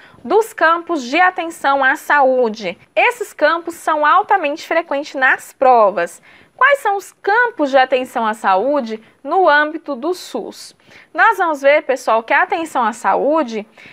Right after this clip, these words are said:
ela engloba, né, todo o conjunto de ações que são levadas em práticas no sus, no Sistema Único de Saúde. E aqui nós estamos falando de ações que são realizadas em todos os níveis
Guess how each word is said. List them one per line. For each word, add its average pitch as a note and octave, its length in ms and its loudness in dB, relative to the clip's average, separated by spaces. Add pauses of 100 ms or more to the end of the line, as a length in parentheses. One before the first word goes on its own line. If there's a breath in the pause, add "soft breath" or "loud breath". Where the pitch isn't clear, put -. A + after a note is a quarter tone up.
ela D4+ 220 2
engloba, E4 580 4
né, C#4+ 180 -4 (120)
todo A#4 320 4
o - 20 2
conjunto F4 680 -2
de C#4 80 -2
ações C4 480 0
que - 80 -14
são C4+ 220 -2
levadas C#4 720 0
em D#4 120 -6
práticas C4 680 -2 (320 soft breath)
no F#4+ 240 0
sus, E4 480 -4 (140)
no A#3+ 180 -2
Sistema C4+ 480 -2
Único B3+ 320 -4
de C4+ 80 -10
Saúde. C#4 560 -2 (300 soft breath)
E F4 100 -2
aqui D4+ 500 -2
nós C#4+ 200 -2
estamos C#4 320 -4
falando C4 320 2
de A#3 140 -2
ações A#3+ 680 -2
que D4+ 120 -6
são C#4+ 180 -4
realizadas C#4+ 800 0
em E4 140 -8
todos F4 560 2
os E4 120 -2
níveis F#4 560 -2